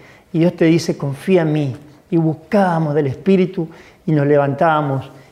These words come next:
y crecíamos y salíamos adelante. Una palabra que siempre me ha guiado en este tiempo y con respecto a la oración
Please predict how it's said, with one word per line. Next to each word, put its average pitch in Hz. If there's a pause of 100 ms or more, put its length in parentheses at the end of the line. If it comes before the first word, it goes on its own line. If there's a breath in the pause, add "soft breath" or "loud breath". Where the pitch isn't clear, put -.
y 139
crecíamos 120 (360 soft breath)
y 156
salíamos 160
adelante. 139 (1600 loud breath)
Una 226
palabra 214
que 196
siempre 214
me 202
ha 208
guiado 208
en 202
este 190
tiempo 208
y 165
con 151
respecto 175
a 175
la 165
oración 190